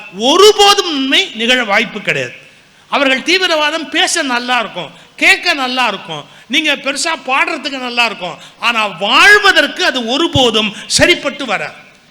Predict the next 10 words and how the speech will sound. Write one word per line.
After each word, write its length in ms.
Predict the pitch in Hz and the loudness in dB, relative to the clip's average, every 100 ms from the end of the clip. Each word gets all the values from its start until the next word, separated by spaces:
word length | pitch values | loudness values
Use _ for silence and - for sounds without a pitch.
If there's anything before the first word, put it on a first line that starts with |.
| _ _ _ - | _ _ _ -6
காசா 340 | 302 370 359 349 | 0 0 2 0
இன்னைக்கு 300 | 302 269 254 | 0 -2 -2
எப்படி 200 | 269 311 | -2 -2
இருக்குன்னு 300 | 247 269 247 | -2 -8 -8
தெரியுமா? 520 | 226 247 277 320 294 - _ _ _ _ _ _ | -6 -6 -6 -8 -12 -18 _ _ _ _ _ _
பாலஸ்தீன 460 | 294 415 - 349 302 | 0 2 2 -2 -2
நாடுகள் 340 | 277 269 262 | -2 -2 -2
எப்படி 260 | 247 - 294 | -4 -2 -2
இருக்குன்னு 360 | 254 247 262 | -2 -6 -8
தெரியுமா? 560 | 262 226 226 220 220 294 | -4 -4 -4 -4 -4 -4